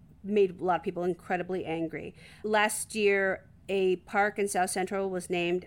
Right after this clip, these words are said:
after Latasha Harlins as a way to memorialize her. I wish that we could have seen her grow up. She could have been, um, Stacey Abrams. She could have been somebody that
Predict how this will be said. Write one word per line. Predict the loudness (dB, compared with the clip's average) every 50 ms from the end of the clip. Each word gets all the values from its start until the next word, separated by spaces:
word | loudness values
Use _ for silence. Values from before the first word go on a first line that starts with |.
| -8 -6
after | -4 -4 -4 -4 -4 -6 -4
Latasha | -4 -6 -6 -4 -4 -4 -4 -6 -6 -4
Harlins | -2 -2 -2 0 -2 -2 -4 -4 -6 -12 -18 -20 -18 -10 -8
as | -4 -4
a | -2
way | 0 0 0 -2
to | -2 -4 -4
memorialize | -4 -2 -2 -2 0 0 0 0 -2 0 0 0 2 2 0 -2 -4 -4
her. | -4 -4 -2 -2 -4 -6 -8 -14 _ _ _ _ _ _ _ _ -18 -4
I | -2 0 0
wish | 2 0 -2 -2
that | 0 2 2 2 0 -2
we | -6 -6
could | -6 -6 -8
have | -6
seen | -4 -2 -2 0
her | 0 0 0
grow | 0 0 0 2 2
up. | 2 0 0 -2 -6 -12
She | -14 -12 -12 -8
could | -6 -4 -4
have | -4 -6 -4
been, | -2 0 0 0 0 0 0 -2 -4 -6 -6 -6
um, | -4 -4 -2 -2 -2 -2 -2 -4 -6 -8 -16 -20 -20 -20 -20 -20 -20 -20 -20 -20 -20 -20
Stacey | -8 -6 -6 -4 -2 -2
Abrams. | -2 -2 -2 -2 -4 -6 -6 -8
She | -8 -8 -8
could | -6 -4 -6
have | -4 -4
been | -2 -2 -2 -2 -4 -6
somebody | -8 -6 -4 -4 -2 -2 -2 -2 -2 -2
that | 0 0 0 -2 -4